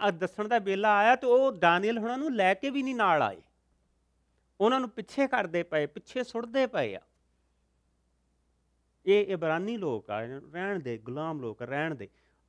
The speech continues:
ਅਸੀਂ ਜਾਣਦੇ, ਅਸੀਂ ਜਿਹੜੇ ਆਰਾਮੀ ਲੋਕ ਆ, ਅਸੀਂ ਅੱਗੇ ਜਾਣਦੇ ਆ। ਬੜੀਆਂ ਖਿੱਲਾਂ ਪਾਈਆਂ ਰਾਜਾ ਨੂੰ, ਪਰ ਗੱਲ ਨਹੀਂ ਬਣੀ, ਕਿਉਂਕਿ ਪਰਮੇਸ਼ਵਰ ਨੇ ਉਸ ਦੇ ਮਨ ਨੂੰ ਸਖਤ ਕਰ ਦਿੱਤਾ ਸੀ। ਮਨ ਨੂੰ ਨਰਮ ਕਰਨ ਵਾਲਾ ਵੀ ਪਰਮੇਸ਼ਵਰ ਆ,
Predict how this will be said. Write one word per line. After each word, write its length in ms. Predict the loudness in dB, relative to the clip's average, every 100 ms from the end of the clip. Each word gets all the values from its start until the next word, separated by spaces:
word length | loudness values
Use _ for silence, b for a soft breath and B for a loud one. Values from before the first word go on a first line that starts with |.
| -12
ਅਸੀਂ 260 | -10 -12
ਜਾਣਦੇ, 340 | -12 -16 -20 -16
ਅਸੀਂ 180 | -14 -12
ਜਿਹੜੇ 220 | -8 -10 -8
ਆਰਾਮੀ 360 | -6 -4 -4 -8
ਲੋਕ 280 | -8 -10 -12
ਆ, 60 | -16
ਅਸੀਂ 220 | -10 -8
ਅੱਗੇ 240 | -8 -10 -14
ਜਾਣਦੇ 340 | -14 -20 _
ਆ। 120 | _ _ _ _ _ _ _ _ _ _ _ _ _ _ _ _ _
ਬੜੀਆਂ 240 | -4 -2 -2
ਖਿੱਲਾਂ 360 | -4 -4 -4
ਪਾਈਆਂ 360 | -6 -8 -8 -8
ਰਾਜਾ 240 | -8 -10
ਨੂੰ, 120 | -18 _ _ _ _ _ _ _ _ -20
ਪਰ 100 | -12
ਗੱਲ 180 | -10 -10
ਨਹੀਂ 180 | -12
ਬਣੀ, 200 | -14 -18 -20 _ _ _ _ _ _ _ _ _ _ _ _ _
ਕਿਉਂਕਿ 180 | -20 -14
ਪਰਮੇਸ਼ਵਰ 460 | -8 -8 -6 -6
ਨੇ 100 | -6
ਉਸ 180 | -6 -6
ਦੇ 140 | -6
ਮਨ 340 | -6 -4 -6 -4
ਨੂੰ 180 | -8 -8
ਸਖਤ 420 | -6 -6 -6 -6
ਕਰ 180 | -4 -4
ਦਿੱਤਾ 260 | -8 _
ਸੀ। 200 | _ _ _ _ _ _ _ _ _ _ _ _ _ _ _ _ -10
ਮਨ 180 | -8
ਨੂੰ 240 | -6 -6 -6
ਨਰਮ 240 | -6 -6
ਕਰਨ 260 | -4 -4 -2
ਵਾਲਾ 200 | -2 -2
ਵੀ 100 | -4
ਪਰਮੇਸ਼ਵਰ 540 | -10 -8 -8 -6 -6
ਆ, 100 | -6